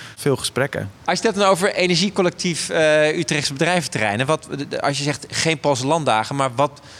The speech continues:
Speaker 2: wat is dan de functie van zo'n organisatie?
Speaker 1: Nee, ik denk dat, eh, dat dat heel erg nodig is. Dus ik vind het heel nobel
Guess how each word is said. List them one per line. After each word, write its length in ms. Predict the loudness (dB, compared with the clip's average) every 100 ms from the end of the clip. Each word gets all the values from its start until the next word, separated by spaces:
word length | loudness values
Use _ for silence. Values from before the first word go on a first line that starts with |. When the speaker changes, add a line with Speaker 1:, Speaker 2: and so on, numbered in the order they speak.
| -16
Speaker 2:
wat 240 | -2 0 2
is 160 | 0
dan 180 | 2 0
de 60 | 0
functie 540 | -2 -2 0 -2 -2
van 220 | -2 -2 0
zo'n 320 | 0 0 -2
organisatie? 800 | -4 -4 -2 -2 -2 -4 -8 -10 -14 -20 -20 -12 0
Speaker 1:
Nee, 200 | 2 4
ik 100 | 4
denk 200 | 4 4
dat, 160 | 4
eh, 220 | 4 4 2 -2 -2
dat 220 | -2 2
dat 160 | 0
heel 220 | 2 4 4
erg 140 | 4
nodig 320 | 4 4 2
is. 120 | 0
Dus 120 | 0 0
ik 140 | 0
vind 140 | 0
het 80 | 0
heel 140 | 2 2
nobel 680 | 2 2 2 2 2 0